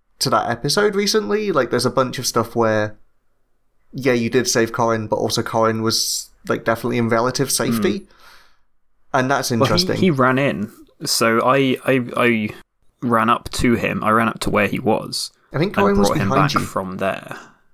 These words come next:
Speaker 1: You, you basically turned round and picked up Corin and ran away, and that was what Vrask saw.
Speaker 2: Ah, that's
Speaker 1: Like,
Speaker 2: interesting.
Speaker 1: you, you had gone in to
Speaker 2: <laughs>
Speaker 1: save Corin, but,
Speaker 2: That's,
Speaker 1: like, that
Speaker 2: that's, uh,
Speaker 1: was, so Vrask saw you, like, find the village and then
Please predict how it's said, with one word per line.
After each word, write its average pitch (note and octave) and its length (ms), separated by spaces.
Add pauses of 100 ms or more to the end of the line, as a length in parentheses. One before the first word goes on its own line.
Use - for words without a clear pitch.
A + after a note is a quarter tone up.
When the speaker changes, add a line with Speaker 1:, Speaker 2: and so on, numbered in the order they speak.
(240)
Speaker 1:
You, B2 280
you C3+ 160
basically C3 480
turned A#2+ 340
round A#2 320
and G#2+ 160
picked A2+ 240
up A2+ 100
Corin G#2+ 380
and G#2 260
ran G#2+ 160
away, G#2 460
and A#2 180
that A2+ 120
was A2+ 120
what A2 120
Vrask F#2+ 440
saw. - 140
Speaker 2:
Ah, G2 280
that's - 180
Speaker 1:
Like, C3 300
Speaker 2:
interesting. - 20
Speaker 1:
you, C3+ 180
you C3 140
had C3+ 240
gone A2 180
in A2 80
to A2 80
Speaker 2:
<laughs> - 120
Speaker 1:
save G#2 140
Corin, G#2+ 300
but, G#2 120
Speaker 2:
That's, G2+ 60
Speaker 1:
like, G2+ 120
that G#2 60
Speaker 2:
that's, G#2+ 200
uh, A2+ 40
Speaker 1:
was, - 380 (560)
so C3+ 160
Vrask B2 380
saw B2+ 200
you, A2 180
like, G#2+ 180
find A2 320
the G#2+ 60
village G#2 320
and G#2+ 100
then G2+ 300